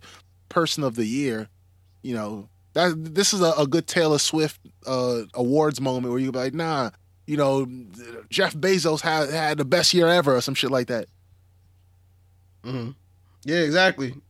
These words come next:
Speaker 2: Like, yeah, that's what it kind of, eh, I don't know, man. It's, it's, it's, it's nutty out here, man. Keith, have you heard?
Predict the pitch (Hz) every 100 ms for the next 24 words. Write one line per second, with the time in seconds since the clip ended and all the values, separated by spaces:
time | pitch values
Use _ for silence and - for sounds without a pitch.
0 | _ - 123 131 147 131 147 135 151 135
1 | 131 127 135 127 - - - _ _ _
2 | _ - 156 165 175 160 147 147 147 147
3 | 139 135 135 - - - _ _ - 123
4 | 135 143 135 131 131 127 120 123 127 135
5 | - - 170 - - _ - 214 160 -
6 | _ _ _ _ _ _ _ _ _ _
7 | 127 147 151 151 131 139 160 143 135 156
8 | 156 135 107 95